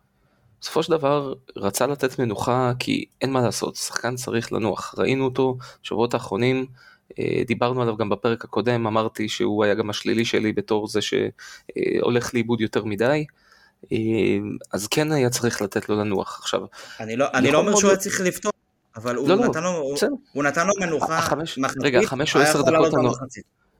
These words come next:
Speaker 1: החמש או עשר דקות שבו כביכול הוא התעכב עם החילוף, זה מה שקרה, הרי זה לא שבאר שבע שטפה את המגרש, ישבה עלינו ובעטה בלי הפסקה.
Speaker 2: אבל צוקניק, לא צריך לחכות שזה יקרה, אתה לא צריך
Speaker 1: זה
Speaker 2: לחכות
Speaker 1: בדיוק העניין, אבל זה גם
Speaker 2: לעשות
Speaker 1: לא קרה כשהוא הכניס אותו.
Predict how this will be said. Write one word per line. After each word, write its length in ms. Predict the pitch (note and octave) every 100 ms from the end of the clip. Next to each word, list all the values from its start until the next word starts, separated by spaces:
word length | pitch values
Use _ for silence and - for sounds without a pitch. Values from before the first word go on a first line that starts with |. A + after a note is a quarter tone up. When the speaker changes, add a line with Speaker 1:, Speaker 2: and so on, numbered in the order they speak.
| _ _ _
Speaker 1:
החמש 360 | - - C3 C#3
או 40 |
עשר 200 | C#3 C#3 B2+
דקות 300 | A#2 B2+ B2+
שבו 460 | - A#2 A#2+ A#2+
כביכול 420 | A#2+ A2+ A2+ B2+ A#2
הוא 80 |
התעכב 280 | A2 A#2 A#2+
עם 100 | A2+
החילוף, 260 | A2+ A2 G#2
זה 140 | A2
מה 80 | B2+
שקרה, 380 | B2 - A2+ B2
הרי 140 | A2
זה 120 | G2+
לא 100 | G2
שבאר 260 | B2+ D#3+ B2+
שבע 260 | - C3+ C#3
שטפה 340 | - - B2
את 100 | B2
המגרש, 500 | B2 A2+ A#2 C3 - - - -
ישבה 320 | - - A#2
עלינו 260 | C3 B2+ A#2
ובעטה 340 | G2+ G2 A#2
בלי 180 | A2+ A2+
הפסקה. 380 | A#2 - - G#2 - _ _ _ _ _ _ _ _ _
Speaker 2:
אבל 200 | A#2+ A#2
צוקניק, 460 | A2 B2 D3+ F3 - -
לא 100 | D3+
צריך 180 | G3
לחכות 440 | F#3+ F#3 D#3+ F3+ F3
שזה 220 | E3 C3+
יקרה, 500 | D#3+ - C3 C3+ D#3 F#2+ F#2
אתה 140 | A2 A#2+
לא 80 | D3+
צריך 180 | F3
Speaker 1:
זה 60 | C3
Speaker 2:
לחכות 140 | D3
Speaker 1:
בדיוק 240 | C#3+ F3+ F#3+
העניין, 200 | F#3 G#3
אבל 120 | C#3+
זה 60 | B2+
גם 60 |
Speaker 2:
לעשות 140 | C#3+ C3+
Speaker 1:
לא 60 | D3+
קרה 260 | D#3 C#3+
כשהוא 200 | F#3 -
הכניס 280 | G3 C#3+ B2
אותו. 200 | A2+ -